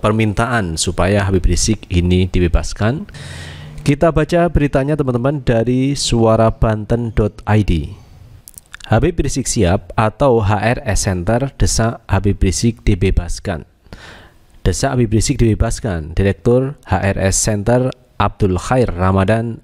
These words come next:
mengungkapkan surat penahanan rugikan hak asasi H R S. Karenanya, ia mendesak Pengadilan D K I Jakarta segera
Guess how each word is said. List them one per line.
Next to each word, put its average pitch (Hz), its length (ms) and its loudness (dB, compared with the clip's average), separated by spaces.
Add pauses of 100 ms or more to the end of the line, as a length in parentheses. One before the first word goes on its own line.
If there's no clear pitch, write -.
(160)
mengungkapkan 98 800 0
surat 98 400 2
penahanan 101 400 -4
rugikan 101 560 0
hak 117 400 -2
asasi 101 640 0 (400)
H 113 160 2
R 95 160 0
S. - 480 -2 (480)
Karenanya, 127 480 0
ia 117 160 2
mendesak 104 560 0
Pengadilan 90 480 0
D 87 80 0
K 82 160 2
I 85 80 0
Jakarta 113 720 0
segera 98 640 -2